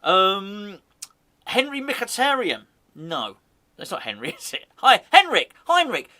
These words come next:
Is it Henrik? Is it Heinrich? We don't mind, we don't mind. It's a no from me. But Isco at Real Madrid,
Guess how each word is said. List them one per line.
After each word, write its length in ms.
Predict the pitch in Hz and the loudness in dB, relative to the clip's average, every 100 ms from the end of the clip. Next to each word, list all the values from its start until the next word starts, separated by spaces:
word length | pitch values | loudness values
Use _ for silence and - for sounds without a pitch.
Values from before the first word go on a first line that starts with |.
| _ | _
Is 160 | 220 | -8
it 80 | 226 | -8
Henrik? 420 | 202 240 233 233 - | -4 -4 -2 -6 -4
Is 160 | 196 | -6
it 100 | 180 | -6
Heinrich? 500 | 143 151 135 113 - _ _ | 0 0 0 -6 -14 _ _
We 100 | 320 | -10
don't 200 | 214 - | -8 -10
mind, 240 | 113 208 | -10 -12
we 60 | - | -6
don't 120 | 160 | -2
mind. 220 | 131 139 - | 0 -2 -4
It's 240 | 170 175 | -6 -4
a 60 | 156 | -8
no 340 | 151 160 160 | -6 -4 -4
from 160 | 156 156 | -6 -8
me. 160 | 156 127 _ | -8 -8 _
But 180 | - 165 - | -6 -6 -4
Isco 640 | 269 - - 117 95 120 _ _ _ _ _ | -4 -4 -4 -6 -6 -12 _ _ _ _ _
at 120 | 156 | -6
Real 180 | 165 180 | -2 -2
Madrid, 480 | 175 170 226 139 | -2 -6 -6 -6